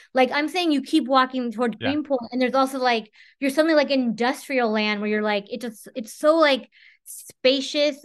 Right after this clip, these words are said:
Speaker 1: and, and big feeling, while, without being scary. And, like, there's no,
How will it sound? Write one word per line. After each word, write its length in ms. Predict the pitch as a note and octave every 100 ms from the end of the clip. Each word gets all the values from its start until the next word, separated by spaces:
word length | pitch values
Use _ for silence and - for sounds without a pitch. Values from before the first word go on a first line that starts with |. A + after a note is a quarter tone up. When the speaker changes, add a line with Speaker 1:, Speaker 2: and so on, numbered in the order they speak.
| -
Speaker 1:
and, 420 | B3 A3 G3+ G3 - _ _ -
and 380 | B3+ A#3 G#3+ G#3+ _ _ - _ -
big 340 | C#4 D#4+ F#4+ F#4 F4+ _ -
feeling, 500 | E4+ F#4+ F#4+ C#4+ -
while, 400 | C4 C4+ C4 - - -
without 440 | D#4 C#4+ D4 D4+
being 200 | D#4+ C#4
scary. 760 | C4+ - - D#4+ F4 C4 F#3 -
And, 140 | A3+
like, 160 | B3+ A#3
there's 180 | C#4+ C4+
no, 460 | C4 D4 D#4 D4